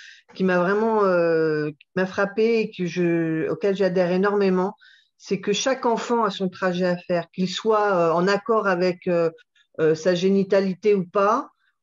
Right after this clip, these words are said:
Euh, c'est, d'être une fille quand on est fille, c'est pas facile. D'être un garçon quand on est un garçon,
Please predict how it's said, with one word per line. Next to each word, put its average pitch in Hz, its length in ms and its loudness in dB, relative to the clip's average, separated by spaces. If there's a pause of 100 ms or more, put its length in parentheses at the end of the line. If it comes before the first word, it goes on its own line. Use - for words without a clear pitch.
(220)
Euh, 175 460 6
c'est, 175 320 -6 (520)
d'être 226 320 -2
une 233 120 -2
fille 233 360 -4
quand 196 240 -4
on 196 100 2
est 196 120 2
fille, 214 260 -6
c'est 220 220 -2
pas 220 140 0
facile. 214 520 -4
D'être 196 240 -2
un 196 100 0
garçon 202 420 -2
quand 190 240 -4
on 190 120 -2
est 190 200 0
un 190 100 0
garçon, 185 480 -4